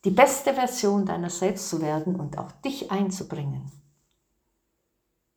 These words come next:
Für das große Ganze, zum Wohle des großen Ganzen. Bist du dazu bereit? Diese plutonische Energie, die wirkt schon jetzt.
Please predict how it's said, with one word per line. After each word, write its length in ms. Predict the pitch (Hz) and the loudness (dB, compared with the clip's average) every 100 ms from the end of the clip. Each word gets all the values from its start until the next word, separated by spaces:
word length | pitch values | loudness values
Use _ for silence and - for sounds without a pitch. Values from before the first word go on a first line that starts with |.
| _ _ _ _ _ _ _ | _ _ _ _ _ _ _
Für 280 | - 240 254 | -2 2 4
das 260 | 220 - | 2 0
große 380 | - 180 185 - | 0 0 0 -6
Ganze, 400 | 139 127 - - | -8 -10 -10 -12
zum 240 | - 139 139 | -6 -2 0
Wohle 260 | 160 170 | 2 2
des 220 | - - | 0 -6
großen 360 | - 147 147 151 | -8 -8 -8 -8
Ganzen. 580 | 139 135 139 - 135 - - | -6 -8 -8 -10 -10 -12 -8
Bist 240 | 147 - | -6 -2
du 60 | 165 | 4
dazu 440 | 156 147 147 160 | 6 6 6 -2
bereit? 540 | 160 147 147 151 - - - _ _ _ _ _ _ _ _ _ _ _ _ _ _ _ _ _ _ _ 180 | -2 0 0 -4 -10 -18 -20 _ _ _ _ _ _ _ _ _ _ _ _ _ _ _ _ _ _ _ 0
Diese 220 | 185 190 | 4 4
plutonische 960 | 190 175 170 165 - 190 185 170 - - | 4 6 6 6 6 8 8 6 2 -2
Energie, 400 | 151 143 165 160 | -2 -2 -2 -2
die 160 | 143 | -2
wirkt 280 | 147 147 - | -4 -4 -8
schon 220 | - 123 | -6 -4
jetzt. 560 | 127 139 - - - | -2 -4 -4 -8 -10